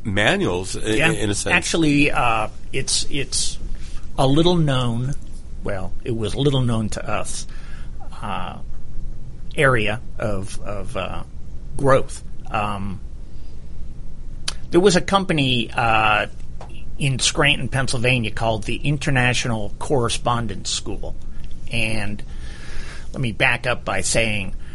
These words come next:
Speaker 2: the turn of the century, the turn of the last century, uh, you had a lot of people in, in industry who had learned as journeymen.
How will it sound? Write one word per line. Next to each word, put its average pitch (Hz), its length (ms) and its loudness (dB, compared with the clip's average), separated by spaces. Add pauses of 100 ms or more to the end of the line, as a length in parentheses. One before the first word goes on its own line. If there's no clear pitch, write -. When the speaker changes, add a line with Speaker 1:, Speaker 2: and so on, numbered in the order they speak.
(960)
Speaker 2:
the - 100 -2
turn 220 260 4
of 170 60 6
the 143 60 2
century, 131 640 4 (240)
the 117 100 -2
turn 151 240 2
of 104 80 2
the 101 80 0
last 135 420 2
century, 95 600 -4 (320)
uh, 92 400 -2 (180)
you 180 160 0
had 180 160 2
a 151 60 2
lot 135 220 4
of - 180 0
people 113 560 2
in, 113 580 2 (1300)
in 123 260 4
industry 139 800 2
who 135 480 4
had 131 400 4
learned 139 560 2 (880)
as 123 240 0
journeymen. 123 600 0